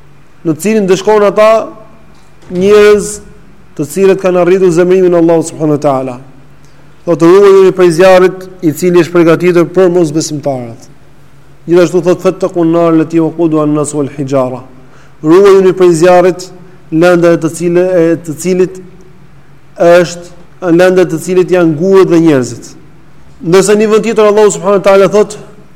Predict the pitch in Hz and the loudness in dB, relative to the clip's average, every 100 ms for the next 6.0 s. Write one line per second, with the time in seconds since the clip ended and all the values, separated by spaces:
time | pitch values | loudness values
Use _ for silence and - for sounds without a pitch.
0 | - - - 170 196 - 196 190 185 180 | -20 -20 -6 0 0 0 -4 -2 0 2
1 | 185 180 175 175 156 165 170 170 165 170 | 2 2 0 -2 -2 -2 0 0 -2 -4
2 | 165 160 151 143 135 123 110 - - - | -4 -2 -2 0 0 -2 -4 -14 -20 -20
3 | - - - - - 156 160 180 220 196 | -20 -20 -20 -20 -20 -8 -2 -2 -2 -2
4 | 190 196 196 208 202 185 190 170 160 180 | 2 2 4 4 4 2 0 -2 -2 0
5 | 185 185 175 180 170 170 160 147 139 131 | 2 2 0 -2 0 0 2 0 0 -2